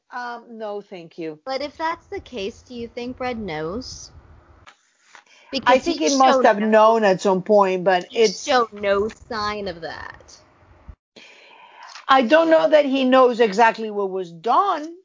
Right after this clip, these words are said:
Speaker 1: I think that he knows that there was something done that was very, that was not very good, but at this point, I don't think that he knows what it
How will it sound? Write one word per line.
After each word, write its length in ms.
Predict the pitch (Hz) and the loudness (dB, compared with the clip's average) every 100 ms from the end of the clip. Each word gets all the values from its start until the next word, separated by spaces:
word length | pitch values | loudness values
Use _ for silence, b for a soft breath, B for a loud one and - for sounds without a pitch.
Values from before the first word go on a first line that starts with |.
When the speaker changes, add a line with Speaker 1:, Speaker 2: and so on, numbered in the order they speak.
| _ _ | _ _
Speaker 1:
I 140 | 247 240 | -8 -8
think 260 | 240 269 | -8 -10
that 120 | 254 247 | -8 -8
he 180 | 254 | -10
knows 360 | 247 247 240 220 | -12 -8 -6 -6
that 160 | 233 196 | -8 -8
there 100 | 214 | -10
was 180 | 202 | -10
something 520 | - 247 226 220 208 190 | -12 -14 -12 -14 -14 -10
done 320 | 269 311 269 | -8 -8 -10
that 120 | 226 | -10
was 180 | 208 190 | -10 -12
very, 500 | 185 214 208 208 185 | _ -12 -12 -14 _
that 180 | 208 208 | -12 -10
was 200 | 196 185 | -10 -12
not 240 | 208 202 | -14 -16
very 320 | 185 190 180 170 | -12 -12 -14 _
good, 380 | 302 330 226 214 | -10 -6 -6 -8
but 100 | 214 | -16
at 160 | 202 | -16
this 180 | 208 220 | -16 -18
point, 460 | _ 302 330 285 208 | _ -12 -10 -12 -14
I 140 | 202 | -16
don't 200 | 233 247 | -16 -18
think 180 | 226 202 | -18 -12
that 120 | 196 | -10
he 160 | 190 190 | -10 -12
knows 340 | 185 180 165 | -12 -12 -12
what 180 | 160 | -14
it 100 | 151 | -16